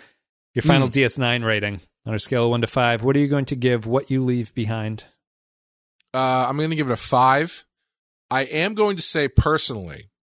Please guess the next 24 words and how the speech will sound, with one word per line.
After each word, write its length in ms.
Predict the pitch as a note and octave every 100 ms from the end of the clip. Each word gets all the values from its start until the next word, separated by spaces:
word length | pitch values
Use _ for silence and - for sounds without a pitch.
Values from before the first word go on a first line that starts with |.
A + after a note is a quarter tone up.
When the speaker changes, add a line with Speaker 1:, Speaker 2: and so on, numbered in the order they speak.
| _ _
Speaker 2:
comparing 540 | - B2 - C3+ C#3+ C#3+
the 80 | C3
two 240 | - C3+
series 400 | - C3 B2+ A#2+
finales, 680 | - A#2 G#2 F#2 C#2+ C#2 - - _ _ _ _ _ - - _ _ _ _ _ -
uh, 880 | A2+ A2 G#2+ G#2 G2+ G2 G2 F#2+ - - _ _ _ _ _ -
I 200 | A2+ C3
thought 360 | - - D#3 -
this 220 | E3 -
was 200 | C3 - _ -
great, 800 | A2 G#2+ A#2 C3+ G3+ - - - _ _ _ _ _ _ _ _ -
but 320 | A#2 A#2 - _ _ _ -
I, 200 | A#2 C3+
th-, 180 | - - -
but, 280 | B2 A2+ _ _ _ _ _ _
um, 580 | A#2 A2 G#2+ G2+ G2 F#2 _ _ _ _
best, 380 | - C3 - -
uh, 260 | A#2 G#2 F#2
sorry, 260 | - F2
not 120 | E2 -
Best 160 | E2
of 60 | -
Both 180 | - -
Worlds. 240 | C#2+ -